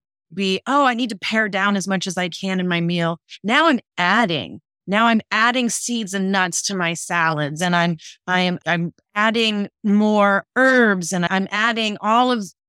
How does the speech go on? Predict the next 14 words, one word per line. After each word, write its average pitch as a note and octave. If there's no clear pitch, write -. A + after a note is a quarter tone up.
these G#3
other A3+
things A3+
where G3
I G3
can F#3+
derive F#3
micronutrients. F#3
I'm E3
selecting G3+
the G3+
more F#3
colorful B3+
foods. E3+